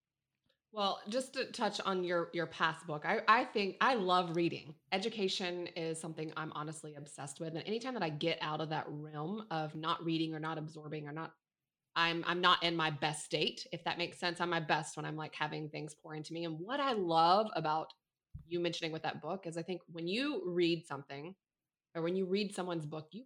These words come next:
can literally learn ten years of someone's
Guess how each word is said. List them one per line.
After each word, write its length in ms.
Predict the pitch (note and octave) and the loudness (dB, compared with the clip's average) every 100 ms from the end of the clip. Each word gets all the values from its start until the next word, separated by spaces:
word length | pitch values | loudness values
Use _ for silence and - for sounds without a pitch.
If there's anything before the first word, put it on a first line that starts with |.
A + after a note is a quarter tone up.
| - | -4
can 160 | A4 | 0
literally 420 | C4 F3+ G3 F#3+ E3+ | 2 2 2 2 2
learn 520 | E3 D#3+ D3+ C3+ D3+ - _ _ - | 0 -4 -4 -6 -10 -14 _ _ -10
ten 180 | D4 D4 | -4 -2
years 680 | G#3+ F#3+ D#3 - - - _ _ _ _ _ | 2 4 2 -2 -12 -14 _ _ _ _ _
of 140 | F3+ F3 | -2 -2
someone's 640 | - F3+ F3 E3 D#3+ D3+ | 2 2 4 2 0 -4